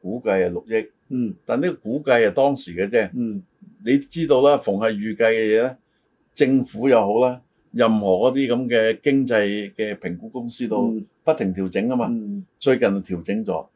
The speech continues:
Speaker 2: 嗯。
Speaker 1: 係剩返三億啫。
Speaker 2: 嗯。
Speaker 1: 啊。
Speaker 2: 噉但係都有轉正吖嘛。
Speaker 1: 係，但可能隨住我哋旅遊局局長預測，
Speaker 2: 啊。
Speaker 1: 初頭話有一千萬人次嘅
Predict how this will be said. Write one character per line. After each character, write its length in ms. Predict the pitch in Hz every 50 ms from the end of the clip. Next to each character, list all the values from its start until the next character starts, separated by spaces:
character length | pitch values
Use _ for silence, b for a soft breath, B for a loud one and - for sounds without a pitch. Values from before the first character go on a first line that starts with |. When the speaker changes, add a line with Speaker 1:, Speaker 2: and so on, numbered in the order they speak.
| _ _
Speaker 2:
嗯。 180 | 117 107 101
Speaker 1:
係 140 | 98 98 -
剩 120 | - 98 101
返 160 | 120 120 120
三 240 | 120 - 113 110 113 110
億 60 | 104 98
啫。 220 | - - 98 - _
Speaker 2:
嗯。 360 | - 131 120 113 113 107 92 - _ _
Speaker 1:
啊。 200 | - 90 92 - _ _ _
Speaker 2:
噉 160 | - 170 180 165
但 120 | - 127
係 60 | 131 -
都 60 | 160
有 120 | 135 131
轉 220 | 123 - 131 127 -
正 140 | 123 107 117
吖 80 | 127
嘛。 260 | 131 131 127 123 120 - _
Speaker 1:
係， 320 | 104 110 120 139 - 269 - _ _
但 200 | _ 123 123 120
可 120 | 110 135 156
能 300 | 151 113 98 104 104 - - _ _ _ _ _ _ _ _ _ _ _ _
隨 360 | - - - 98 104 107 98
住 340 | - - 113 110 110 104 113
我 120 | 123 120
哋 400 | 120 110 107 107 104 107 110 98 - _ _ _ _ _ _
旅 200 | 95 104 113 120
遊 100 | 107 85 -
局 220 | - 113 - - 110
局 60 | 92 -
長 280 | - 107 110 127 139 139 - - - 107
預 160 | 110 107 104
測， 100 | - 139
Speaker 2:
啊。 160 | 139 - - _ _ _ _ -
Speaker 1:
初 180 | 120 113 165 151
頭 180 | - 113 95 90
話 160 | 101 104 104
有 220 | 107 107 113 123 120
一 200 | - - 143 139
千 200 | - - 156 147 139
萬 140 | 123 110 101
人 160 | 90 87 92
次 140 | 90 - 110
嘅 120 | 107 104